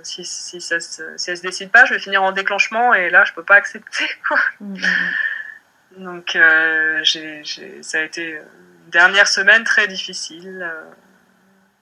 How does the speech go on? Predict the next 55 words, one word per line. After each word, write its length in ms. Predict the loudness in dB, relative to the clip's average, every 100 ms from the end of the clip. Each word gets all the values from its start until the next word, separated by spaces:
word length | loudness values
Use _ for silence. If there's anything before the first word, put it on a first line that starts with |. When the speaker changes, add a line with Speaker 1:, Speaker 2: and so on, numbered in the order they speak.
| _ -16 -16 -16 -20
Speaker 1:
moralement, 600 | -6 2 6 6 4 0
ça 140 | 2 2
a 40 |
été 160 | 2 -2
vraiment 240 | -2 2
les 80 | 0
montagnes 360 | 0 -2 -2 -2
russes. 400 | -6 -6 -8 -10
Donc, 260 | -10 -4
euh, 260 | -2 -2 -6
voilà. 300 | -4 -2 -2 -6 _ _ -4
Le 80 |
jour 160 | -2 -2
du 120 | -4 0
terme, 280 | 2 0 -4 _ -14
C 160 | -4
H 260 | 2 2 2
U. 320 | -2 -2 -4 _ -8 -6 -8 -4
Le 120 | 0 2
lendemain, 600 | 0 0 2 2 0 -6 0
je 160 | 2
marchais. 400 | 4 2 2 2
Alors, 180 | 0 -4
du, 80 | -6
pour 160 | -16 -16
le 40 |
coup, 180 | -8 0
là, 280 | 0 0 -4
je 100 | -2
marchais 240 | 2 4
avec 220 | 4 -2
mes 80 | -6
chiens. 260 | -6 -4 -4
Je 100 | -6
faisais 120 | -8
six 160 | -10
kilomètres 380 | -8 -4 -4 -2
par 180 | -2 -4
jour. 340 | -8 -10 -10
Euh, 100 | -10 -10 -10
je 100 | -10 -8
Speaker 2:
Ouais, 200 | -10 -10
tu 60 | -4
Speaker 1:
m'arrêtais 240 | -4 -4
Speaker 2:
voulais 160 | -6 0
Speaker 1:
pas. 160 | 0 2
Speaker 2:
vraiment, 280 | 4 6
Speaker 1:
<laughs> 40 | 4
Je 100 | 0
voulais 160 | -4
Speaker 2:
mm. 40 | 0
Speaker 1:
vraiment 240 | 2 2
que 80 | -4
ça 100 | -4
vienne. 420 | -6 -10 -16 -2